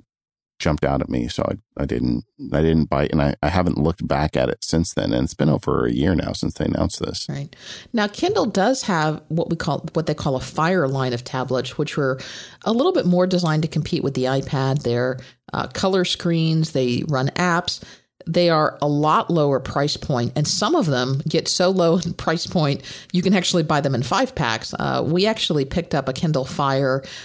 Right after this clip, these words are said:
Speaker 2: uh, on Amazon Prime Day. It was their very low base end for thirty-five dollars. We're putting together a, uh,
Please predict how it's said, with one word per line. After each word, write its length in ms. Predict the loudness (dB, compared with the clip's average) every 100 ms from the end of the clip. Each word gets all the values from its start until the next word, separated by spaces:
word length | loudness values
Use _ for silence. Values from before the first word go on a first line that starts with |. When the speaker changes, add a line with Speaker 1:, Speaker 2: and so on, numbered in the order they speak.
| -16 -4
Speaker 2:
uh, 220 | -2 0
on 180 | 0 0
Amazon 480 | 0 0 2 0 0
Prime 400 | 0 0 2 2
Day. 480 | 2 2 0 -2 -6 -8 -2
It 160 | -2 0
was 160 | 0
their 160 | 0 0
very 300 | 2 2 2
low 280 | 2 2 2
base 340 | 2 0 0
end 280 | -2 -2 -4 -10 -20 -20 -6
for 160 | -2
thirty-five 520 | 0 2 2 2 0 0
dollars. 560 | 0 0 0 -2 -6 -8 -4
We're 160 | -2
putting 340 | -2 -2 0 0
together 420 | 0 -2 0 0
a, 220 | 2 0
uh, 220 | 0 -2